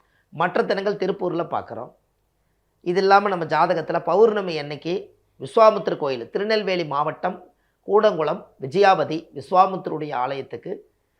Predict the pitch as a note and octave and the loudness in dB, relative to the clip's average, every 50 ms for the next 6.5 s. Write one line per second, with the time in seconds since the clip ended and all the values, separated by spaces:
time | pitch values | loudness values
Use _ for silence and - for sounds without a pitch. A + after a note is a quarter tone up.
0 | _ _ _ _ D#3 D3+ D3 - B2 A2+ G2 - - _ _ _ _ _ _ _ | _ _ _ _ -12 -8 -6 -4 -4 -6 -8 -12 -18 _ _ _ _ _ _ _
1 | _ _ _ _ - D#3+ D3 D3 B2+ C3 - A#2+ A2 A#2 - - - _ _ _ | _ _ _ _ -8 -8 -6 -6 -8 -8 -8 -8 -8 -8 -10 -12 -16 _ _ _
2 | _ _ _ _ _ _ _ _ _ _ _ _ _ _ _ _ _ _ - D#3 | _ _ _ _ _ _ _ _ _ _ _ _ _ _ _ _ _ _ -6 -2
3 | E3+ F3+ F3+ G3 E3+ D#3+ D#3 - D3 C3+ D#3 - - - _ _ _ _ _ _ | -2 -2 0 -2 -4 -2 -4 -4 -4 -2 -4 -4 -6 -12 _ _ _ _ _ _
4 | _ _ _ _ _ _ - F#3+ G#3+ A#3+ B3+ B3 A#3 A3 A3 G#3+ G3+ F3+ F3 F3 | _ _ _ _ _ _ -4 -4 2 4 6 6 6 6 4 2 0 -2 -2 -2
5 | F3+ E3 F3 D#3+ C#3 D3+ C#3 B2 B2+ A#2+ A#2 - A#2+ B2+ D3+ F3+ F3+ A#3 A#3 A#3 | 0 0 0 2 2 -2 -2 -2 -6 -8 -8 -10 -6 -4 -2 4 8 8 8 8
6 | G#3+ G3 F3+ F3 F3 - E3 D#3+ F3 | 6 2 0 0 0 -2 0 -2 0